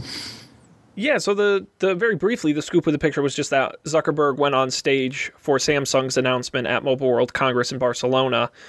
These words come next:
Um, and part of Samsung's big gimmick was that you could, which was confusing to me, but you could watch the announcement you were physically at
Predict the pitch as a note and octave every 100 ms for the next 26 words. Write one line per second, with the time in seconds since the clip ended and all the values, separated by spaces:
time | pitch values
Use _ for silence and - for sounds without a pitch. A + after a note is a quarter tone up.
0 | - - C3 B2+ B2 A#2+ - B2 B2+ B2
1 | - D3+ C#3+ C3 - C#3 C3+ C#3 C3 -
2 | C#3+ C#3 A#3+ F#3+ - C#3 C#3+ - C#3 D3+
3 | C#3 - _ _ _ - D3+ - - -
4 | D3+ C#3 C#3 F3 F#3+ C#3 - C3+ C3+ C3
5 | - - - G3+ - F3+ D3 F3 G#3 G#3
6 | - - _ _ - - - _ _ _
7 | _ D#3 F3 F#3 E3+ - D#3+ E3 G3 G3
8 | G3 F3 - D#3+ E3+ D3 C3 - C4 A#3+
9 | - E3+ D#3 C#3+ C3+ C3